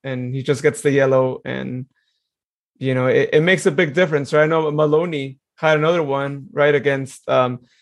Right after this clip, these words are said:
Malik as well. If you guys remember that one, where it went out of bounds, and, uh, sadly,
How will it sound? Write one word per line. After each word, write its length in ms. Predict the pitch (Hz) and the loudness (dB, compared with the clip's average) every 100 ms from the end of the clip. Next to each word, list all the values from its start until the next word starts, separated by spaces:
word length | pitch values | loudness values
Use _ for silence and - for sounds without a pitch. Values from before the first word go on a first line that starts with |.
| _ | _
Malik 360 | 143 143 170 185 | -2 2 2 0
as 140 | 151 | -2
well. 140 | 143 139 | 0 -2
If 60 | |
you 60 | 147 | 0
guys 200 | 151 139 | -2 -2
remember 300 | 143 143 156 | -4 -4 0
that 120 | 165 | 0
one, 320 | 180 196 202 _ _ | 0 -6 -10 _ _
where 220 | 147 143 | -2 0
it 180 | 147 143 | 2 0
went 180 | 151 | 0
out 80 | 156 | 0
of 100 | 156 | 0
bounds, 640 | 156 156 151 151 151 131 - | 0 0 -2 -4 -8 -12 -8
and, 400 | 135 131 127 123 _ _ _ | -6 -4 -6 -10 _ _ _
uh, 400 | 135 127 127 117 | 0 2 2 -2
sadly, 800 | - - 151 156 156 156 147 135 | -8 0 2 2 2 0 0 -4